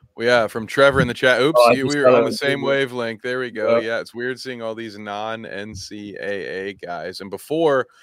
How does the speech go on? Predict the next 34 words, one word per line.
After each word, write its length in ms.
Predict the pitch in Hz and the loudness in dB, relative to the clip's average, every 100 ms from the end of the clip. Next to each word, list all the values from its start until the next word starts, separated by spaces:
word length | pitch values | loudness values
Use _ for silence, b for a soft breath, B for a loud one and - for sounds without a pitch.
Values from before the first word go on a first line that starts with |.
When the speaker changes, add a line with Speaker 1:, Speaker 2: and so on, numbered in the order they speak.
| b b | b b
Speaker 1:
we 100 | 123 | -8
Speaker 2:
Oh, 20 | 107 | -2
Speaker 1:
give 180 | 123 | 0
any 120 | 117 113 | 0 -4
Speaker 2:
weird. 120 | 98 | -2
Speaker 1:
thoughts 320 | 120 113 - | -2 -2 -6
to 200 | - 113 | -10 -8
that, 500 | 98 107 120 110 101 - | -2 0 2 0 -2 -4
um, 460 | 101 101 98 98 95 b b b - | -6 -4 -6 -10 -16 b b b -12
Lee 360 | 104 117 127 | -6 -4 -2
had 240 | 123 120 107 | 0 2 2
a 60 | |
hockey 360 | 104 123 147 165 | 2 0 0 -4
question 480 | - 135 117 - 117 | 0 0 0 -6 -8
in 140 | 113 | -10
here 380 | 110 113 110 113 | -8 -6 -4 -4
for 200 | - 104 | -6 -8
Nate. 400 | 104 120 156 131 | -4 -2 -2 -4
He 80 | 104 | -10
said, 180 | 117 104 | -10 -10
"Nate, 380 | 104 131 151 - | -8 -6 -6 -6
are 180 | 107 104 | -4 -4
the 100 | 101 | -8
Knights 400 | 101 113 - - | -6 -6 -6 -12
going 300 | 127 139 131 | -12 -12 -10
to 80 | |
run 260 | 110 104 113 | -8 -8 -6
it 180 | 120 98 | -10 -8
back 280 | 95 107 - | -6 -4 -6
next 360 | 104 104 - - | -10 -12 -12 -12
season?" 420 | 127 117 110 92 | -12 -12 -14 -16
And 140 | 95 | -16
he 120 | 98 - | -16 -10
also 680 | 95 101 - 110 104 104 | -8 -6 -8 -8 -6 -6